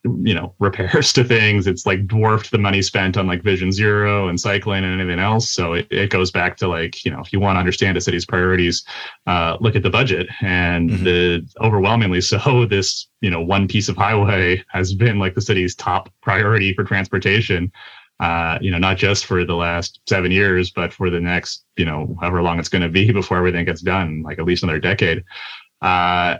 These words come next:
Speaker 1: and, you know, if I, like, it, it,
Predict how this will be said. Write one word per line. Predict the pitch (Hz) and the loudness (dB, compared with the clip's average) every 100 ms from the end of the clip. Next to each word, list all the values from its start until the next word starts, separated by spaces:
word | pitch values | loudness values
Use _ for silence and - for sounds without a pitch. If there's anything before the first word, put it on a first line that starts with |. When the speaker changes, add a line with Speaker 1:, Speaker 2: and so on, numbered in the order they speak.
| - | -2
Speaker 1:
and, | 104 101 | 0 4
you | 113 | 4
know, | 110 117 | 2 0
if | 120 | 2
I, | 123 139 139 139 131 131 | 2 4 4 2 2 0
like, | 113 101 - - - | 0 -2 -8 -10 -8
it, | 123 120 127 - | -4 2 2 4
it, | 117 113 | 2 0